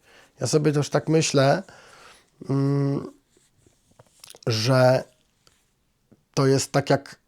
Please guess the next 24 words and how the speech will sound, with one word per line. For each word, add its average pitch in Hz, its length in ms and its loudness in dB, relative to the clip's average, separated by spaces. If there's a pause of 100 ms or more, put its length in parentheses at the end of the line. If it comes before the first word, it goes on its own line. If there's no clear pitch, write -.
(180)
z 110 220 -8
górską 131 500 -2
ścieżką, 104 520 0
która 123 280 -6
prowadzi 127 440 -4
do 120 120 -2
celu 127 560 2
na 123 120 -2
szczyt, 135 400 -6
ale 127 200 -4 (600)
czasem 135 520 -2 (800)
nie 135 180 -2
tylko 131 300 -2
idzie 117 180 -2
pod 110 200 -8
górę, 117 480 0
tylko 117 260 -8
są - 160 -6
momenty, 123 380 -4
kiedy 120 240 -6
ona 120 140 -2
idzie 117 200 -4
w 110 40 -6
dół. 104 300 -6